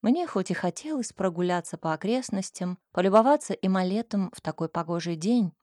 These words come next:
но куда логичнее было оставаться в своей комнате. Так меньше вероятность попасть на глаза кому не надо. Да и необходимость обучения магии никто не отменял.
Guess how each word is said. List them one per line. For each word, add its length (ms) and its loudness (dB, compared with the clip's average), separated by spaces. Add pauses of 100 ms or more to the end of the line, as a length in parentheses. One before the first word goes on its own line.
но 180 8
куда 320 2
логичнее 640 2
было 360 2
оставаться 800 -2
в 60 -10
своей 420 -2
комнате. 760 -4 (380)
Так 360 -4
меньше 440 4
вероятность 880 0
попасть 580 -4
на 180 0
глаза 440 0
кому 340 -2
не 180 0
надо. 520 -6 (420)
Да 140 -4
и 80 2
необходимость 760 2
обучения 520 2
магии 320 0
никто 340 -2
не 120 0
отменял. 580 0